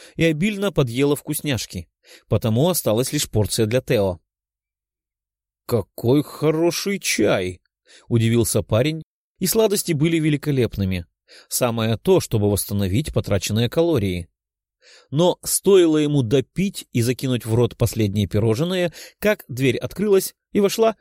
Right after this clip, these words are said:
бдительная горничная. «Простите, если помешала.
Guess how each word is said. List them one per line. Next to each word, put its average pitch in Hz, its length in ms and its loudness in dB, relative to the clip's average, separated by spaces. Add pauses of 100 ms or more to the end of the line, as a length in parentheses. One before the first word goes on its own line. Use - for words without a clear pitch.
бдительная 147 600 0
горничная. 101 720 0 (1400)
«Простите, 175 460 2
если 156 160 2
помешала. 123 680 0